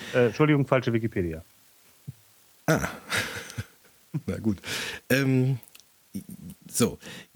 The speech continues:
Speaker 2: da ist auf der rechten Seite ist so ein, so ein Bild von ihr, das verlinke ich auch im, im Blogartikel.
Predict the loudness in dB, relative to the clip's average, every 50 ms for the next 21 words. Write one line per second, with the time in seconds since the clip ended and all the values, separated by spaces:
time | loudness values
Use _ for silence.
0 | -12 -12 -12 -2 2 4 4 6 6 4 4 2 0 0 0 0 0 2 2 0
1 | 0 2 2 2 4 4 4 4 4 2 2 2 2 4 4 4 4 4 2 2
2 | 2 2 2 0 0 0 2 2 2 2 0 0 2 4 4 4 4 2 2 0
3 | 0 2 0 0 0 2 2 4 2 2 2 2 2 4 4 4 4 2 0 0
4 | 0 -2 -2 -2 -2 0 0 2 0 0 0 0 -2 -2 0 0 0 2 2 0
5 | 0 -2 -2 0 2 4 4 4